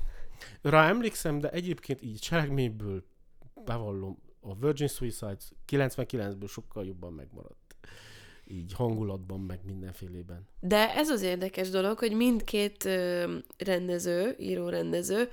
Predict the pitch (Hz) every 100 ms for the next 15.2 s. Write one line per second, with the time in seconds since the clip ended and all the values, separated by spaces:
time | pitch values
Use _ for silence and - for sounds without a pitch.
0 | - - - - - - 208 202 196 202
1 | 190 - _ - - _ _ 208 240 254
2 | 220 214 208 190 - _ _ - - -
3 | - - - - - 214 208 185 180 180
4 | - - 180 170 175 175 175 185 202 208
5 | 185 185 - 185 185 190 - - - 226
6 | 214 196 - 208 202 - 208 - 190 185
7 | 196 196 190 190 220 196 185 180 180 175
8 | 180 196 233 180 147 - 180 175 180 196
9 | 262 - - - - - - 190 185 -
10 | 190 190 202 214 208 - - 175 - 180
11 | 170 170 - 160 160 160 170 170 180 175
12 | 165 160 226 254 - 202 - 190 180 180
13 | 180 190 180 175 - 175 175 - 185 185
14 | 180 - - - 170 165 214 - 170 -
15 | 208